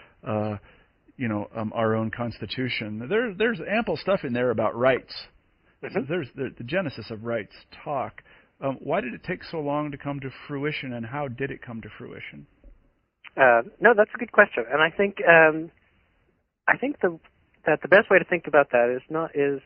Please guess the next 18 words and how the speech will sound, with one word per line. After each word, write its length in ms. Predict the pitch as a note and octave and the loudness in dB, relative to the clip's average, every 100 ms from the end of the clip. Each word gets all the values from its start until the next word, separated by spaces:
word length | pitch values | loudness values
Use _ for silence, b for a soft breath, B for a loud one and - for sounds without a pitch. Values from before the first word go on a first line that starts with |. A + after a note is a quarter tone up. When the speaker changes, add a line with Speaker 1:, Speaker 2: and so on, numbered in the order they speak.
| - | 2
Speaker 2:
um, 440 | C#3 C3+ C3 C#3 _ b b b - - | 4 4 0 -12 _ b b b -20 -12
to 120 | D#3+ - | -12 -2
think 180 | G3 G3 | -2 2
about 540 | F3 E3 D3+ D3 C#3+ - _ _ _ | 4 8 8 6 2 -4 _ _ _
how 720 | - - D#3 D#3 D3+ D3+ C#3 - _ _ _ _ - | -14 -4 2 4 4 2 -2 -10 _ _ _ _ -4
our 160 | D#3 | -2
political 420 | D#3 D#3+ E3 - C#3+ | 0 2 2 0 -8
culture 400 | - C#3+ - C#3+ | -6 -8 -2 0
always 240 | C3 C3+ C3 | 2 0 -4
includes 400 | B2 - B2+ B2+ | -12 -6 -6 -6
many 300 | A#2+ A#2 A2+ - - | -6 -6 -6 -12 -20
strands, 520 | - A2+ G#2+ F#2 - _ _ _ _ _ - | -6 -2 -2 -6 -16 _ _ _ _ _ -10
uh, 320 | A2 G#2+ G2+ G2+ | -6 -6 -8 -8
that 100 | A#2+ | -4
are 100 | G#2+ | -4
woven 380 | G#2+ A#2 A2 G#2 | -2 -2 -2 -10
together. 440 | - - F#2+ - - - | -14 -12 -12 -12 -20 -12
Speaker 1:
Mm-hmm. 220 | C#3 A#2+ | -8 -6